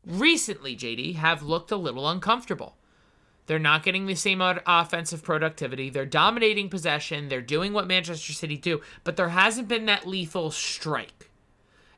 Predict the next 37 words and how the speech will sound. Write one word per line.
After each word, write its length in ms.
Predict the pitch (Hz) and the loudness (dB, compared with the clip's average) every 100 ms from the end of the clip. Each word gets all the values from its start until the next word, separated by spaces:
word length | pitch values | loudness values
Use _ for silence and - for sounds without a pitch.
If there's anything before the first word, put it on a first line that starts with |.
| _ | _
And 520 | 160 160 151 147 143 - _ _ _ _ _ | 4 4 2 -2 -12 -20 _ _ _ _ _
I 120 | 196 | 4
say 320 | 196 - 262 277 | 4 2 0 2
this 280 | 220 208 | 0 0
only 420 | - 208 220 233 202 | -2 -2 -2 -2 -2
in 140 | 190 | -4
caution 500 | - 185 175 - 160 | 0 2 2 0 -6
'cause 180 | 156 139 | -6 -4
usually 1040 | 170 240 294 254 247 190 170 135 147 202 - _ _ _ - - | -2 0 0 2 0 2 2 0 -2 -6 -12 _ _ _ -20 -12
this 320 | 160 202 269 | 0 2 2
is 140 | 311 262 | 0 2
around 360 | 247 208 202 | 6 6 6
the 60 | 185 | -2
time 340 | 156 202 202 170 | 0 2 2 0
the 80 | |
Pep 400 | 156 185 277 - | -4 4 4 4
teams 680 | - 180 139 135 160 185 - - - | -6 -6 -4 -6 -8 -10 -12 -20 -14
start 360 | - 254 254 254 | 4 4 4 2
to, 180 | 214 - | -4 -2
like, 360 | 208 196 175 - - | 2 2 2 -4 0
they're 160 | 226 | 0
clicking 380 | - 240 - 214 | 2 0 0 0
on 140 | 208 196 | 0 2
all 180 | 185 170 | 2 0
cylinders. 560 | - 180 170 165 156 | 0 0 0 -2 -2
They're 120 | 147 143 | -2 0
beating 360 | 170 180 190 | 0 0 -2
teams 300 | 160 185 165 | -4 -6 -4
five 340 | - 160 156 143 | 4 4 4 0
nothing. 380 | 139 - 135 - - - | -4 -2 -8 -8 -14 0
Usually 600 | 208 269 294 302 285 277 | 2 4 2 0 0 0
the 100 | 226 | 0
beginning 400 | 220 190 214 202 | -2 2 0 0
of 100 | 180 | -2
February, 680 | - 175 170 160 156 147 143 | 0 0 0 0 0 0 -2
Pep's 420 | - 175 - - | 0 0 0 -6
teams 480 | 190 170 151 139 | -2 -2 -2 -6